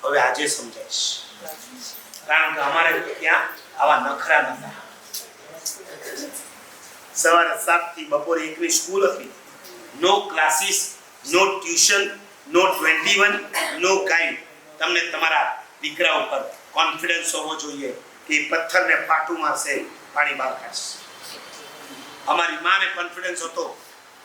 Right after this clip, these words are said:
બાર મહિનામાં ખાલી એક જ દિવસ માં પૂછતી હતી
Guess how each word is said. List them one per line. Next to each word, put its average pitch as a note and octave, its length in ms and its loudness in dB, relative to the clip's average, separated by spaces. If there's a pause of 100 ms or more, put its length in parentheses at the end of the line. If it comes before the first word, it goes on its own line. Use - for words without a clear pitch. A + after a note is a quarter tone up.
(1600)
બાર F#3 260 6
મહિનામાં F3 400 0
ખાલી E3+ 320 -2
એક E3+ 180 -4
જ F#3 160 -2
દિવસ E3 340 -2
માં D#3 240 2
પૂછતી E3 320 -4
હતી E3 320 -6